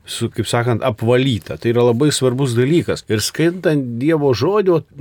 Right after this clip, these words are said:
esu sutikęs nemažą žmonių, kurie viską daro ant raidės.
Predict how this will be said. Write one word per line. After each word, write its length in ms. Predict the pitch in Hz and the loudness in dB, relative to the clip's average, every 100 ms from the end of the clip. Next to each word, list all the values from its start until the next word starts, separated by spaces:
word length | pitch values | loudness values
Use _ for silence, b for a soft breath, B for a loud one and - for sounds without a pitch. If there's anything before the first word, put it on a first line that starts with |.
| 131 120 | -8 -4
esu 280 | 117 - 110 | -4 -2 -6
sutikęs 540 | - 104 123 135 - | -6 -4 0 0 0
nemažą 460 | 120 127 127 107 98 | 0 0 2 0 0
žmonių, 280 | 107 135 139 | -2 -2 0
kurie 240 | 127 135 113 | 0 0 0
viską 640 | 135 151 240 - 196 185 | -6 -2 -2 -2 -4 -4
daro 580 | - 110 151 165 170 147 - _ | -6 -2 0 2 0 0 -4 _
ant 300 | 135 131 113 | -2 -2 0
raidės. 640 | 131 123 123 123 87 - | 0 2 4 2 0 -8